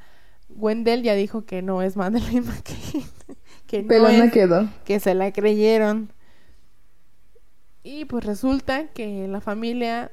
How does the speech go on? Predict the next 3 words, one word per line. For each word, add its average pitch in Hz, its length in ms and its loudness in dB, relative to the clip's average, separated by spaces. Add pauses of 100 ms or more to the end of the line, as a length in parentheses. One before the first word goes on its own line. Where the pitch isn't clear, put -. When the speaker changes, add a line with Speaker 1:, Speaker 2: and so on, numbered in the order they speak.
Speaker 1:
de 190 560 -6
esta 202 580 -8 (640)
chica 254 440 -8